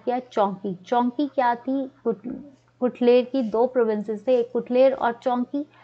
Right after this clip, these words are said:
उसके बाद जो northern province of the state, सत्रह सौ, सत्रह सौ अट्ठावन में किसने अटैक किया था? आपसे ये भी question पूछा जा सकता है। सेवनटीन फिफ्टी एट में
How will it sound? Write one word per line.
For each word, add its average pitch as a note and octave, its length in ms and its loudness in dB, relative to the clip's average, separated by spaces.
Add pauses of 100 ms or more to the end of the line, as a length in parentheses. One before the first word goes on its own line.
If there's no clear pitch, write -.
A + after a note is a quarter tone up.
(280)
उसके D4+ 360 4
बाद A3+ 400 2
जो C4 120 0
northern A#3+ 540 2
province A#3 580 2
of - 100 -4
the A3+ 180 -2
state, G3 300 2
सत्रह - 440 0
सौ, D4+ 140 -2 (100)
सत्रह A#3+ 600 -2
सौ C#4 100 -2
अट्ठावन B3 460 -2
में B3+ 200 -2
किसने B3+ 400 -4
अटैक A3+ 420 -2
किया A3+ 160 -2
था? A#3 120 -6
आपसे A3 360 -2
ये A3 120 0
भी C4 120 0
question A#3+ 380 -2
पूछा A3+ 280 -6
जा G#3 140 -2
सकता G#3 240 -8
है। C#4+ 60 -4 (440)
सेवनटीन D4+ 500 4
फिफ्टी C4 440 -2
एट A3+ 180 4
में A#3 200 -4